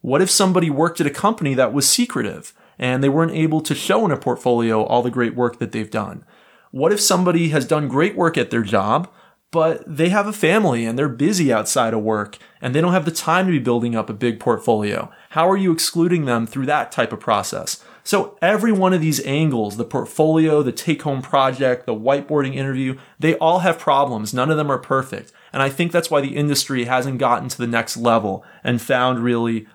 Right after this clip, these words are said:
a better alternative. I think some, what I've seen some companies do is they're kind of doing a combination of all of them, not necessarily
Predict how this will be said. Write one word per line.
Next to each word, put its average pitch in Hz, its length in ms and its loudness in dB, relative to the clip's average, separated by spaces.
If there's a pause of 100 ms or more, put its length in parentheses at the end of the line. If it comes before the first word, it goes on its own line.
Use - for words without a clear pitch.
a 123 100 2
better 123 360 2
alternative. 110 720 -2 (320)
I 135 100 0
think 185 400 -2
some, 180 280 0
what 156 120 2
I've 147 80 0
seen 165 160 0
some 190 220 2
companies 147 400 -2
do 127 160 0
is 117 100 -2
they're 127 100 -2
kind 147 260 -4
of 135 80 -6
doing 139 360 0 (240)
a 123 80 2
combination 143 800 0
of 120 180 2
all 151 280 4
of 123 100 0
them, 107 300 0
not 123 360 2
necessarily 123 800 0